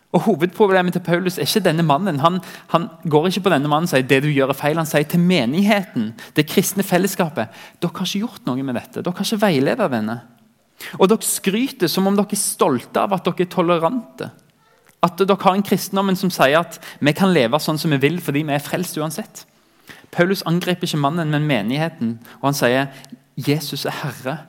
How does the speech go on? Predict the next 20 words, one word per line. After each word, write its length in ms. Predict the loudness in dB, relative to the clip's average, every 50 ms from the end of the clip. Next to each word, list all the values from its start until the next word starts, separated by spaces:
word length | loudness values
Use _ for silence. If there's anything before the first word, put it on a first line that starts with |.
| -20 -20 -20 -20 -8 -6
over 160 | -6 -6 -4 -8
fellesskapet. 840 | -6 -6 -4 -4 -4 -6 -8 -10 -12 -14 -14 _ -18 -18 -18 -20 _ _ _ -20 -20 -20 -20 -8 -4
Han 140 | -2 -2 -2
er 80 | -2 -2
herre 320 | -4 -6 -4 -6 -8 -8 -8 -10 -16 -20 -20 -20 _ _ -4 -4
over 320 | -2 -2 -4 -6 -6 -12 -16 -16
at, 140 | -16 -16 -16 _ _ _ _ _ _ _ _ _ _ -16
hvordan 340 | -16 -14 -12 -8 -4 -4 -2
vi 60 | 0
lever 320 | 0 0 0 0 -2 -2 -4
med 220 | -4 -4 -6 -8 -10 -10
hverandre, 320 | -8 -8 -6 -6 -8 -8
og 80 | -12 -14
hvordan 220 | -10 -6 -4 -4
vi 120 | -4 -2 -2
veileder 540 | -2 -2 -2 -4 -4 -4 -4 -6 -8 -12
hverandre 400 | -10 -12 -12 -12 -12 -12 -14 -14 -16 -16 _ _ _ _ _ _ _ _ _ _ _ _ _ _ _ _ _ -12
og 100 | -8 -2
formaner 400 | -2 0 0 0 -2 -4 -6 -6
hverandre.» 320 | -8 -8 -10 -10 -12